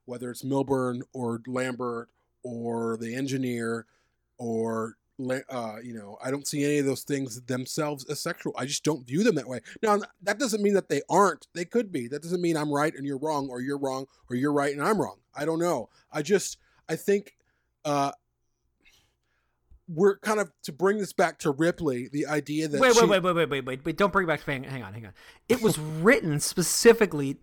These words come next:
Speaker 2: to be sexually uncomfortable for straight men in the audience. Like, Dan O'Bannon was very overt
Speaker 1: I
Speaker 2: about
Speaker 1: would
Speaker 2: that.
Speaker 1: agree with that. I would agree with
Speaker 2: Right?
Speaker 1: that. But it wasn't
Speaker 2: So
Speaker 1: I don't think, I think
Speaker 2: But you think it doesn't work? You
Speaker 1: But
Speaker 2: think the
Speaker 1: I
Speaker 2: scenes
Speaker 1: think
Speaker 2: don't
Speaker 1: there's
Speaker 2: play?
Speaker 1: a difference between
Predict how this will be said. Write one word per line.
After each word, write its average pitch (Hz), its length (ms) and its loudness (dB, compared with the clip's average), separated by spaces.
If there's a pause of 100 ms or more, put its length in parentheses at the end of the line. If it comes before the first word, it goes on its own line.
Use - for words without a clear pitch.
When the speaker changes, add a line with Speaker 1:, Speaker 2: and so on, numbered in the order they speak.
(100)
Speaker 2:
to 143 100 -4
be 147 100 -2
sexually 143 460 0
uncomfortable 117 680 -4
for 139 540 2 (240)
straight 156 500 4
men 131 360 0
in 120 120 -6
the 127 120 -4
audience. 127 400 0
Like, 110 140 -4 (140)
Dan 151 200 6
O'Bannon 147 400 4
was 123 140 0
very 135 580 4
overt 123 400 2
Speaker 1:
I 147 140 8
Speaker 2:
about 147 100 6
Speaker 1:
would 165 100 8
Speaker 2:
that. 180 40 8
Speaker 1:
agree 185 260 6
with 170 220 4
that. 110 260 -4
I 123 80 -4
would 156 180 0
agree 156 220 0
with 151 140 4
Speaker 2:
Right? 139 80 2
Speaker 1:
that. 113 180 -6 (120)
But 143 180 -6
it 156 120 -10
wasn't 170 440 -4
Speaker 2:
So 151 320 4 (920)
Speaker 1:
I 202 80 2
don't 247 160 0
think, 240 220 -6 (100)
I 208 80 0
think - 140 -4
Speaker 2:
But 208 120 10
you 190 100 6
think 190 100 8
it 180 60 6
doesn't 165 240 8
work? 190 320 10
You 160 120 0
Speaker 1:
But 220 100 8
Speaker 2:
think 240 80 4
the 226 40 8
Speaker 1:
I 247 60 8
Speaker 2:
scenes - 60 0
Speaker 1:
think 294 200 4
Speaker 2:
don't - 100 0
Speaker 1:
there's 214 200 6
Speaker 2:
play? 143 100 4
Speaker 1:
a 190 40 6
difference 233 260 4
between 185 640 0